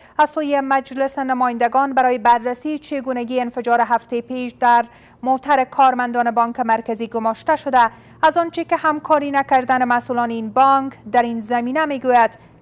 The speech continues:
انتقاد می‌کند. این عضو مجلس می‌گوید که بیشتر مسئولان بانک مرکزی در دفترهایشان حضور ندارند و آنانی که هم هستند، پاسخگو نیستند. ارمغان ملی،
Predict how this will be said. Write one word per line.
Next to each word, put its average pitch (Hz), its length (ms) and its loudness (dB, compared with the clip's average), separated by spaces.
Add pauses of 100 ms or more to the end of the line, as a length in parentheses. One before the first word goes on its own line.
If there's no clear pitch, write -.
(140)
انتقاد 226 520 0
می‌کند. 196 420 -6 (300)
این 233 160 -6
عضو 247 360 0
مجلس 240 440 -2
می‌گوید 247 380 0
که 269 80 -6
بیشتر 247 400 -2
مسئولان 269 540 0
بانک 294 400 2
مرکزی 269 580 -2 (280)
در 277 300 4
دفترهایشان 269 680 -2
حضور 254 400 -4
ندارند 240 400 0
و 233 40 6
آنانی 269 420 2
که 285 120 -4
هم 247 260 -2
هستند، 233 520 -2
پاسخگو 214 640 -2
نیستند. - 680 -14 (2000)
ارمغان 302 580 2
ملی، 254 640 -2